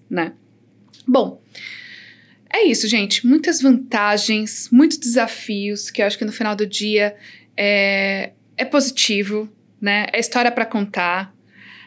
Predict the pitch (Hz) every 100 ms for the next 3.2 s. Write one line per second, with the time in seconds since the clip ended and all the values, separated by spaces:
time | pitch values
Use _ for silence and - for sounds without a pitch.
0 | _ 208 202 202 196 185 185 180 - _
1 | 208 208 202 180 196 196 208 208 202 202
2 | 196 190 175 170 - 180 185 180 175 175
3 | -